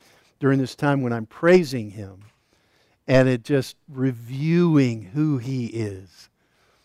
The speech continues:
and it helps you praise him. And then thanksgiving. So we, we give thanks to God for his gifts and acts.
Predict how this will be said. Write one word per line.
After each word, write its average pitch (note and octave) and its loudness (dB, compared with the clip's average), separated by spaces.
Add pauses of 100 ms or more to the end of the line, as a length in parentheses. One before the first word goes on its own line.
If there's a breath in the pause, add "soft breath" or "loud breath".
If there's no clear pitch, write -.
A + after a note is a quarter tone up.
(180)
and G#2+ -4 (100)
it A2 -6 (240)
helps - -8
you A2+ -16
praise B2+ -6
him. B2 -4
And C#3+ 0
then F#3 6
thanksgiving. E3 4 (1600)
So - -2
we, C3+ 2 (280 soft breath)
we C3 0
give C#3+ 6
thanks D3+ 2
to C3+ -6
God B2+ 6
for B2+ -8
his A#2 -6
gifts C#3 2
and B2 -4
acts. A#2+ -4